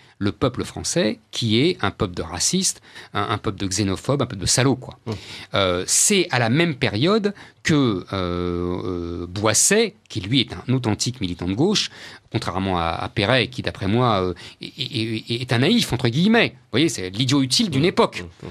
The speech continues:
Speaker 1: Euh, pas idiot d'ailleurs, mais utile. Euh, et qui... Euh, euh, comment dire, Boisset qui fait, euh, le film, vous savez, que, dont, dont, dont je parle aussi,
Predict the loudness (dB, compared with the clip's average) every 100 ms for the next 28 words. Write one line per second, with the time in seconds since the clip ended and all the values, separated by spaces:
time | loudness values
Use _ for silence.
0 | -16 -14 -14 -14 -16 -4 -2 2 0 0
1 | -2 -2 -2 -2 -2 -4 -6 _ -20 -16
2 | -6 0 4 4 4 4 4 4 2 2
3 | 0 0 2 4 2 2 2 4 4 2
4 | 2 0 -2 _ _ _ _ _ -20 -16
5 | -10 -2 0 0 -2 -4 -18 -12 -2 0
6 | 4 2 0 -4 2 4 2 2 2 2
7 | 2 0 2 4 2 0 -10 _ -6 0
8 | -2 -2 -14 -8 -6 -6 -6 -4 0 0
9 | 0 0 0 2 2